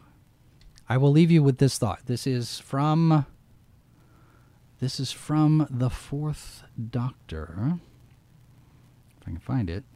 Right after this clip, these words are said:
Where did it go? Oh, oh, oh. One other thing. And I forgot this. Let me, let me do this real quick.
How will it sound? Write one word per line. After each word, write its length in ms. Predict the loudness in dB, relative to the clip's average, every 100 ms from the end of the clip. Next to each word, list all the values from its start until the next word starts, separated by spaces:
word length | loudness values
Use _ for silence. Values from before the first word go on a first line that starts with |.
| _ _ _ _ _ _ _ _ _ _ _ _ _ _ _ _ _ _ _ _ _ _ _ _ _
Where 140 | -10
did 80 | -10
it 80 | -10
go? 220 | -10 -10 _ _ _ -20 -20 -4
Oh, 220 | 2 2 4
oh, 160 | 4 4
oh. 240 | 2 0 -12 _ -20 _ _ _ _ _ _ _ _ _ _ -6
One 260 | 4 6
other 200 | 6 4
thing. 360 | 2 2 2 0 _ _ _ _ _ _ -6
And 80 | -6
I 40 |
forgot 400 | -4 -4 -4 -4
this. 300 | -8 -10 -12 -6
Let 120 | 0
me, 160 | 2 4
let 120 | 8 10
me 100 | 10
do 160 | 8
this 200 | 8 6
real 100 | 2
quick. 260 | 2 0